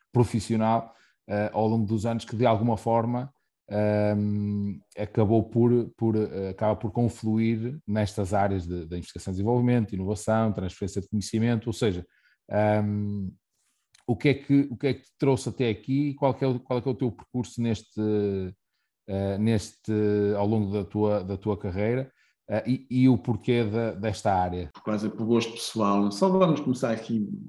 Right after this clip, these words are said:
Speaker 2: ligeiramente um bocado em termos de carreira. Eu, eu trabalhei,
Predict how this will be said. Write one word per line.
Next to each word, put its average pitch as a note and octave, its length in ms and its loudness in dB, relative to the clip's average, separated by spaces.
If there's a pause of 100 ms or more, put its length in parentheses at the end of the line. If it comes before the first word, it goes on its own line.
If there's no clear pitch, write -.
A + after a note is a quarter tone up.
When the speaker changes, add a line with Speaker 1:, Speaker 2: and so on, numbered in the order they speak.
(360)
Speaker 2:
ligeiramente A#2 680 2
um G2+ 60 -2
bocado G#2+ 240 -4
em G#2 80 -2
termos G#2 340 -4
de G#2 100 -8
carreira. G2+ 680 0 (800)
Eu, F#2 300 -8 (540)
eu G2+ 120 -4
trabalhei, G#2 400 2